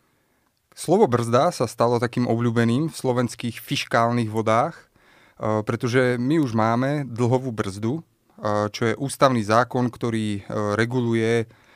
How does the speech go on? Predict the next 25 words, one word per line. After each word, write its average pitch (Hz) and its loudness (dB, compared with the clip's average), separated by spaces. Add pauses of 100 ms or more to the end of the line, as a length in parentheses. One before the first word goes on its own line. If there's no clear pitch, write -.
alebo 104 -2
sa - -6
snaží 107 0
regulovať 107 0
maximálnu 113 0
výšku, 110 -8
eh, 107 -4 (400)
slovenského 110 -2
dlhu. 107 -6
Eh, - -6
jednoducho 156 2
kvôli 139 0
tomu, 127 0
aby, 110 0
eh, 110 -2
budúce 123 -4
generácie, 110 0
eh, 101 -8 (340)
nezdedili 113 -2
niečo, 113 -4
čo 113 -10
sa 107 -6
nedá 101 -2
zniesť, 110 -6
a 104 -4